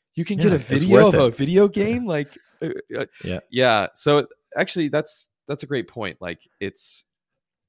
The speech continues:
Speaker 1: at least it's a good sign, but I think there's no diminishing returns on speed. And when you can find a theme that has no diminishing returns,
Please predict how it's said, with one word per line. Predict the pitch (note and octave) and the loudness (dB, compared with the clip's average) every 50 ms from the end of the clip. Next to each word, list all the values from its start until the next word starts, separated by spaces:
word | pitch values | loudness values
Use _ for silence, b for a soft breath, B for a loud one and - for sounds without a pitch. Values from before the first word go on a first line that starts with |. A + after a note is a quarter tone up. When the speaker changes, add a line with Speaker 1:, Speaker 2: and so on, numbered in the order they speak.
| _ _ - - _ _ _ _ _ _ _ - | _ _ -20 -20 _ _ _ _ _ _ _ -8
Speaker 1:
at | G#2 A2 - - | -6 -6 -4 0
least | B2 C3+ D3+ - | 2 2 2 0
it's | D3+ B2+ - | -2 -8 -8
a | - | -6
good | - A2 F#2+ | -8 -8 -6
sign, | - - G#2+ G2+ F#2+ F#2+ | -4 -4 -2 -2 -2 -2
but | G2 F#2+ | -2 -2
I | F#2+ | -2
think | G2 - A#2 G#2+ G#2 | -2 -2 -6 -6 -4
there's | - G#2 G2 - | -4 -4 -2 0
no | F3+ F#3+ - | 2 0 2
diminishing | A#2+ A2+ G2+ G#2 G2 G2 - - G#2 F#2 F2+ | 2 0 -2 -2 -4 -4 -6 -8 -8 -8 -10
returns | E2+ E2 - - - F#2 F2+ E2+ E2 D#2+ - | -12 -14 -14 -10 -8 -6 -6 -6 -6 -8 -8
on | - E2 D#2 D2+ | -8 -10 -10 -10
speed. | - - - - - D#2+ D2 C#2+ D2 _ _ _ b b b b b b b b b | -10 -10 -12 -12 -14 -16 -16 -16 -18 _ _ _ b b b b b b b b b
And | b G2 | b -6
when | G2 G2+ | -4 -4
you | G2+ | -4
can | F#2 G#2 F#2+ | -4 -6 -8
find | - - - A2 G#2 G#2+ G#2+ G#2 G#2 G2 G2 - - _ _ _ _ _ _ _ _ _ _ _ _ _ - | -8 -6 -2 0 0 2 0 0 -2 -4 -8 -12 -14 _ _ _ _ _ _ _ _ _ _ _ _ _ -12
a | G#2 | -12
theme | - - - - G#2 G#2 G#2 G2 F#2 F2 | -12 -10 -8 -6 -4 -4 -4 -4 -6 -6
that | E2+ E2 | -6 -6
has | F2 F#2 F#2 F#2 - | -2 -2 -2 -2 -2
no | F#2+ F2 F2+ | -4 -4 -4
diminishing | - F2+ E2+ F2 F2 F2+ - F#2+ F2 | -4 -4 -4 -6 -6 -6 -6 -8 -8
returns, | E2 D#2 - - - F#2 G2 A2+ C#3 D3+ - - - - | -8 -10 -10 -8 -8 -8 -6 -6 -8 -8 -8 -10 -12 -12